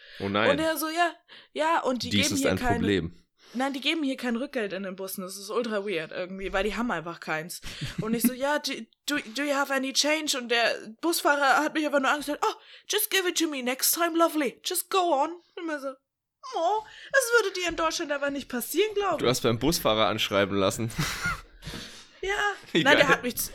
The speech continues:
Speaker 2: der hat mich zweimal angezwinkert, also ich glaub, das war ein Done Deal, dass
Speaker 1: Oh.
Speaker 2: wir uns nicht mehr sehen müssen.
Speaker 1: Okay.
Speaker 2: Ja. Aber es war auch eher so ein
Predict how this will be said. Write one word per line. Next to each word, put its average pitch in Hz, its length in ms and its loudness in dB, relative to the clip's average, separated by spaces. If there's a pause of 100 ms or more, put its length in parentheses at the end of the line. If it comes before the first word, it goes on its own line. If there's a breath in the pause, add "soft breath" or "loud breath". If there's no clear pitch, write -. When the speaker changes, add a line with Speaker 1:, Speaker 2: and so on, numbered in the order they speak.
(140)
Speaker 2:
der 226 140 4
hat 220 100 4
mich 226 140 0
zweimal 214 300 4
angezwinkert, 185 640 0
also 175 180 -4
ich 165 140 -6
glaub, 190 180 0
das 190 220 -6
war 175 80 2
ein 170 160 -4
Done 165 240 -2
Deal, 180 400 -6 (160)
dass 214 140 4
Speaker 1:
Oh. - 40 2
Speaker 2:
wir 170 80 -2
uns 165 140 -6
nicht 185 160 -10
mehr 185 140 -4
sehen 190 200 -6
müssen. 190 380 -12
Speaker 1:
Okay. 202 300 2 (180)
Speaker 2:
Ja. 185 280 -8 (220)
Aber 214 160 -2
es 233 100 -4
war 277 140 4
auch 277 100 -4
eher 269 220 0
so 269 100 -4
ein 262 220 -8